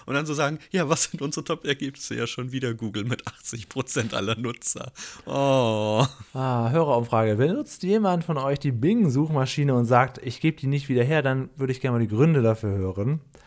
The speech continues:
Speaker 2: Aber sagt mir nicht, ihr habt die euch selber ausgesucht. Die wurde euch untergejubelt.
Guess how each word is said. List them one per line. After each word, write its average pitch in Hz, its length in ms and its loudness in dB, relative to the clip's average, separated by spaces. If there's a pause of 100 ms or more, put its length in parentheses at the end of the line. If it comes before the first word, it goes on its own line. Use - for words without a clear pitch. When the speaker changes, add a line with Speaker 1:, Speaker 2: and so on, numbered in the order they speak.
(340)
Speaker 2:
Aber 117 200 4
sagt 123 240 0
mir 131 80 0
nicht, 160 220 0
ihr 151 100 -2
habt 151 180 -4
die 139 120 2
euch 127 160 2
selber 123 420 4
ausgesucht. 113 540 0
Die 117 120 -2
wurde 135 160 -2
euch 131 120 -2
untergejubelt. 104 720 -4